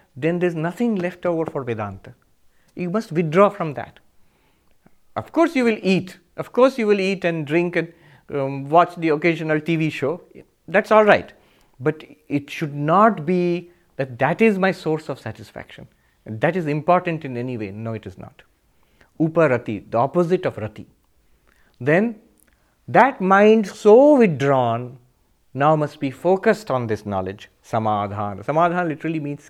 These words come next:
keeping it in one place, um, collecting it and keeping it in one place. Samadhana. Then titiksha, a spiritual fortitude.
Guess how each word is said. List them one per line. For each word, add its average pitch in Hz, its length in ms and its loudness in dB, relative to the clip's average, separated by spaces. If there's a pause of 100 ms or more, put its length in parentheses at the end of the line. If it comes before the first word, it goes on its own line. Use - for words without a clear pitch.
keeping 208 340 -6
it 117 160 -14
in 107 100 -8
one 101 200 -10
place, - 280 -18 (460)
um, 104 520 -10 (120)
collecting 196 580 0
it 110 140 -8
and 104 160 -10
keeping 120 280 -8
it 104 120 -8
in 95 140 -12
one 101 160 -14
place. - 260 -20
Samadhana. 104 720 -8 (1000)
Then 214 200 4
titiksha, 220 560 0 (1300)
a 127 160 4
spiritual 214 580 2
fortitude. 135 640 -4